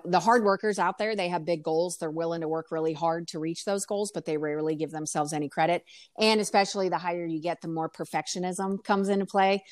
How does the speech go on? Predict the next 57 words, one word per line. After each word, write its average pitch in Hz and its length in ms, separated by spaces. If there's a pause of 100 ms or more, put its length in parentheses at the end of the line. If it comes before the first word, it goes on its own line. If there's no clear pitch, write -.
(120)
So - 160
if 160 80
it's 170 140
not 175 200
perfect, 165 380
it's - 160
not 147 220
good 151 160
enough, 127 480
right? 151 260
So - 140
you're 165 100
never 160 260
giving 156 280
yourself 147 380
any 147 120
credit. 160 440 (540)
So 185 420 (380)
that's 214 280
one 226 340
piece 208 280
of 160 140
it. 160 260
And 175 140
then 165 120
the 170 80
second 208 420
piece 185 260
of 160 160
it 160 100
is 156 460 (400)
almost 190 340
every 208 340
athlete 175 360
out 165 220
there, 151 180
and 147 120
really 151 260
probably 151 400
every 147 220
human 165 300
out 139 180
there, 143 320 (100)
they 175 100
can 175 140
do 165 140
ninety-nine 160 580
things 156 240
right 147 200
in 143 80
practice 143 420
and 147 140
one 143 160
thing 143 220
wrong, 143 280
and 143 100
they're 131 240